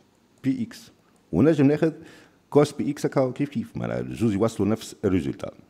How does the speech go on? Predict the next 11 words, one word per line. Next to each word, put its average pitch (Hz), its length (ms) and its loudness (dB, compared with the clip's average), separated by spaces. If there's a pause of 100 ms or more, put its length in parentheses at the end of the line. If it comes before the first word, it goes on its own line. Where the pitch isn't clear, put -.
(160)
Donc, 67 180 0 (420)
هذا 82 200 4
est 95 140 0
dérivable 76 520 2 (580)
sur - 340 4
R. - 220 2 (1500)
و 69 120 -2
f 110 200 4
prime 107 240 6
de 67 140 -2
x, - 380 -6